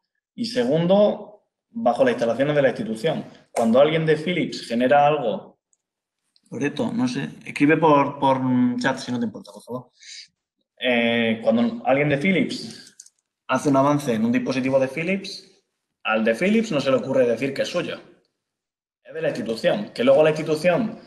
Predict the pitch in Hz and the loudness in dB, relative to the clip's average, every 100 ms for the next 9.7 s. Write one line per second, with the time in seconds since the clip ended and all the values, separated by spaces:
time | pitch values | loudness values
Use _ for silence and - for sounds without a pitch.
0 | _ - 127 139 143 143 135 143 147 143 | _ -4 0 2 2 2 2 2 4 4
1 | 139 147 175 170 - 98 104 - - - | 4 4 4 2 -2 -10 -12 -16 -20 -6
2 | 117 123 143 143 147 143 175 175 110 - | 0 4 4 4 -2 -4 0 -2 -2 -10
3 | - _ _ _ _ - 113 113 123 135 | -20 _ _ _ _ -2 2 4 4 2
4 | 135 131 - 127 127 131 127 123 123 120 | 0 0 2 4 4 4 2 2 0 -4
5 | 120 123 120 131 123 170 139 113 117 123 | -4 0 4 4 2 0 0 -2 -4 -2
6 | 131 131 139 135 135 131 131 - - 135 | -4 -4 -4 0 0 2 2 2 2 -2
7 | - 156 - 190 113 120 113 - _ _ | -6 -4 0 0 -2 -6 -6 -12 _ _
8 | _ _ _ _ 120 113 117 143 156 175 | _ _ _ _ -10 -4 0 2 2 0
9 | 170 165 185 190 - - | 0 0 0 -2 -6 -18